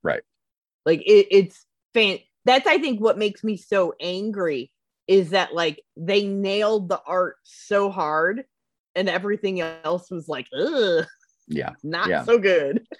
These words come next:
Speaker 1: So I came into this remembering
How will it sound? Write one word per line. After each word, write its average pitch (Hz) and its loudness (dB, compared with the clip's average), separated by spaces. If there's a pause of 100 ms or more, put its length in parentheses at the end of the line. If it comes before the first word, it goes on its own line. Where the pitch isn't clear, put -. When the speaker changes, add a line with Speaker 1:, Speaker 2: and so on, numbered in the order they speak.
(680)
Speaker 1:
So 123 2 (400)
I 147 0
came 131 -4
into 120 0
this 101 -6
remembering 101 -2